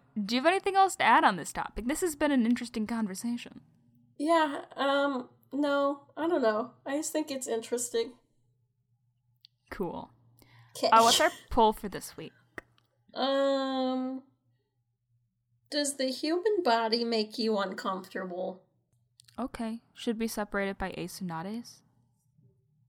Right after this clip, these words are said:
Speaker 2: I guess.
Speaker 1: Okay.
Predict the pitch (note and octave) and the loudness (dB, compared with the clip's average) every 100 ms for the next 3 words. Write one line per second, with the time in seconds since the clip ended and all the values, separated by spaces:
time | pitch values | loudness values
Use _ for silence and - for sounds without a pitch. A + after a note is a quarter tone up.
0 | _ - B3+ A#3+ A3 F#3+ E3 A3 - - | _ -4 -4 -2 -4 -4 -4 -8 -10 -14
1 | _ _ _ _ _ _ _ _ _ D4 | _ _ _ _ _ _ _ _ _ -16
2 | C4 F3+ | -12 -12